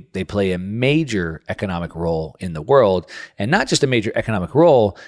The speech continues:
they also produce most of the commodities in the world. Now, the United States does really well. We produce a lot of goods and services. We have, we have a lot of G D P. Uh, we pr-, we produce a lot of, you know, social media services, and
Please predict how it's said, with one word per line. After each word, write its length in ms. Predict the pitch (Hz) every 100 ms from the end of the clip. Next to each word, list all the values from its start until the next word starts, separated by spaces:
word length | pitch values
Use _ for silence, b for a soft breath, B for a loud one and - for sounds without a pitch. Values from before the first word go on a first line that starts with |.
| B
they 320 | 107 104 131 131
also 640 | 123 160 170 143 127 120
produce 600 | 110 - 110 120 120 113
most 300 | 98 107 101
of 140 | 104 90
the 80 | 87
commodities 880 | - - 85 87 98 92 151 143
in 80 | -
the 80 | 127
world. 220 | 127 123
Now, 60 | 101
the 80 | 131
United 220 | 175 220
States 240 | - 190
does 200 | - 123
really 140 | 131 123
well. 260 | 101 110
We 100 | 113
produce 300 | 110 107 107
a 60 | 107
lot 140 | 101
of 100 | 87
goods 200 | 98 92
and 80 | 123
services. 460 | - 85 87 101 110
We 100 | 110
have, 160 | 113 117
we 100 | 90
have 100 | 101
a 40 |
lot 140 | 95
of 80 | 95
G 140 | 87 92
D 140 | 98
P. 300 | 82 80 117 B B -
Uh, 140 | 85 85
we 100 | 110
pr-, 200 | - 117 -
we 120 | 123
produce 340 | 123 123 120 117
a 40 |
lot 140 | 110
of, 160 | 107 101
you 80 | 131
know, 180 | 95 104
social 360 | - 113 -
media 580 | 113 98 95 101 101 107 120
services, 640 | - 85 92 85 87 101
and 180 | 73 76